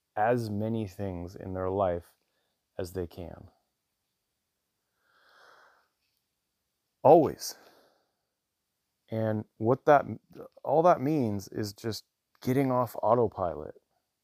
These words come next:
like, paying more attention to what you're doing and being able to, like, be present with the right now so that you can make decisions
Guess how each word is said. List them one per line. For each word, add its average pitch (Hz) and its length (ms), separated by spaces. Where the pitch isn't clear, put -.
like, 101 200
paying 139 440
more 117 280
attention 110 640
to 104 100
what 98 320
you're 110 140
doing 110 580
and 95 240
being 113 340
able 110 240
to, - 160
like, 92 220
be 101 160
present 95 880
with 104 320
the 92 100
right 95 320
now 87 600
so - 200
that 92 220
you 101 160
can 98 260
make 98 280
decisions 92 840